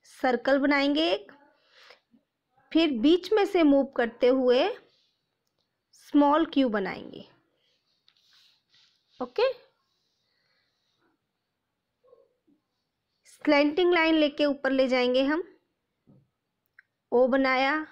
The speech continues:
बैक लेके आए पेंसिल को, नीचे से कर्व दिया बीच में से,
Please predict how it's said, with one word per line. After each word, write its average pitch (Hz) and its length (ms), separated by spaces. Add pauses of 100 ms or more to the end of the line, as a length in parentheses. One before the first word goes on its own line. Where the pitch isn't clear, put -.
(380)
बैक 220 320
लेके 254 240
आए 254 160
पेंसिल 254 420
को, 277 280 (280)
नीचे 254 320
से 277 360 (1600)
कर्व 254 240
दिया 262 240
बीच 254 280
में 254 120
से, 277 400